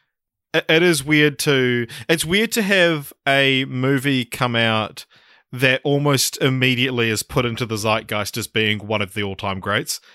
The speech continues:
It, like, in a specific genre, like, the, the type of movie it is, it's the best one of all time. And,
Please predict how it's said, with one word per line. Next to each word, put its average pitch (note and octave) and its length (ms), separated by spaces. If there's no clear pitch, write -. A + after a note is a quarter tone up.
It, F#3+ 120
like, F3 260
in G#3+ 140
a G#3 40
specific C#3+ 540
genre, A#2 440
like, A#2 440
the, C#3+ 200
the D3 120
type E3 300
of D3 100
movie B2+ 380
it G#2+ 80
is, C3 400
it's A#2+ 280
the A#2+ 180
best A2 320
one G#2 120
of F#2+ 80
all G2 120
time. - 400
And, B2+ 580